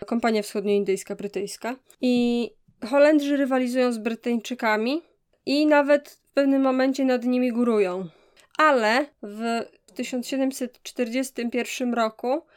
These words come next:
próbują się zapuścić w, w głąb Indii. I dostają luja ogłuszacza od królestwa Travancore, to jest na sa-, na samym południu, tam u Tamili.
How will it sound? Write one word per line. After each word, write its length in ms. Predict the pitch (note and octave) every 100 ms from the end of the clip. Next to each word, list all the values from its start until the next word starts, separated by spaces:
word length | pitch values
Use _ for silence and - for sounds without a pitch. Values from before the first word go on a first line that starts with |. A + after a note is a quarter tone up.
| _ _ _
próbują 580 | A#3+ A#3+ C4 C4+ C4 B3+
się 160 | A#3+ B3
zapuścić 720 | B3 B3+ C4 - C4 - -
w, 160 | - A#3+ A#3 A#3 A#3 A#3
w 40 |
głąb 260 | A#3 B3 A#3
Indii. 480 | B3 G#3+ G3+ F#3 - _ - - - _
I 80 | B3
dostają 760 | A3+ B3 - C#4 C4+ C4 C4 B3+ - -
luja 380 | B3 B3+ C4+ B3
ogłuszacza 560 | A#3+ A#3+ B3+ C4 C4 B3
od 120 | -
królestwa 480 | A#3+ B3 B3+ - B3
Travancore, 800 | A#3+ A#3+ A#3 A#3 A#3 A3 C4+ D#4 _
to 80 | -
jest 100 | A#3+
na 60 | B3
sa-, 340 | A3+ A3 A#3+
na 120 | B3
samym 220 | B3 B3 A#3+
południu, 360 | A#3+ A3+ A3+
tam 180 | G#3+ G3+
u 60 | A3+
Tamili. 540 | A3+ A#3 A3 B3